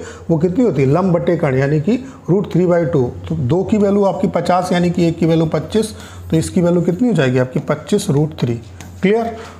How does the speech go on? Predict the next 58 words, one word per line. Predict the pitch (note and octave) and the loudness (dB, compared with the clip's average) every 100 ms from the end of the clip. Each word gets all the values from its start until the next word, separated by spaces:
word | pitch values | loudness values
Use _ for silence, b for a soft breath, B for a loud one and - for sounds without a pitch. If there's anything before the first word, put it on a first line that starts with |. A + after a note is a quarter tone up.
| - | -4
तो | D3+ | 0
कौन | E3+ F#3 | 0 2
सा | F#3 | 0
आपका | F3+ F3+ - F3+ | -2 -6 -4 -2
option | F3 - F3+ | -2 0 0
correct | F3 E3+ E3+ G3 | 2 0 0 0
है? | D3+ | 2
D | F3 | 2
वाला | E3 D#3 | 2 2
जो | D3+ | 2
option | C3+ - D3 | 0 0 0
है | F3+ | 2
वो | E3+ C#3 | 2 2
आपका | C3 - | 0 -2
बिल्कुल | D#3 C3 C3+ | 0 0 0
correct | C3 B2+ - | 0 0 -2
है। | C#3+ B B - | -4 B B -2
आप, | F#3+ G3 A3 | -2 -2 0
मैंने | E3 F#3 | 2 4
जैसे | F3+ - F#3+ | 2 2 2
यहाँ | D3+ D#3+ | 2 2
पे | E3+ F#3 | 0 0
इसको | E3 - G3+ | -2 0 0
निकाला, | G3 F#3+ G3 G3+ B B F3 | 2 2 0 -2 B B -2
आप | F#3 F#3+ | -2 -2
इसको | E3+ - G#3 | -4 0 0
भी | G3+ | 2
निकाल | E3+ D#3 D3 | 2 2 2
के | D3 F3 | 0 0
यहाँ | C#3 C3+ D3+ | 2 0 0
पर | E3+ | -2
solve | - D#3 D3+ | -2 -2 -2
कर | D3+ | -2
सकते | C#3+ - | -2 0
हो, | D3+ | -2
जैसे | D3+ D3+ | 0 -2
कि | D3 | -2
sine | D3+ D#3 D3+ | 0 -2 0
तीस | D#3 | -2
की | - D3+ | 0 0
value | D#3 D#3 | 2 2
क्या | F3+ | 2
होती | E3 B2+ | 2 -2
है, | B2 B B B - | -4 B B B -2
वन | C#3 F3+ F#3 | 0 2 2
बाई | F#3 | 2
टू | F3 F#3 | 2 2
होती | E3+ D#3 D3+ | 2 2 0
है, | D3+ B B - | 0 B B -4
तो | |
वहाँ | A#2 B2+ D3 | -2 0 0
से | D#3 | 2
भी | D#3+ | 2
आपका | C#3+ - D3 | 0 0 -2
answer | C#3+ C#3+ | 0 0
आ | C3+ | 2
जाएगा। | C#3 C3+ C#3+ | 2 0 -2
Clear? | - G#3+ A#3 | 0 2 0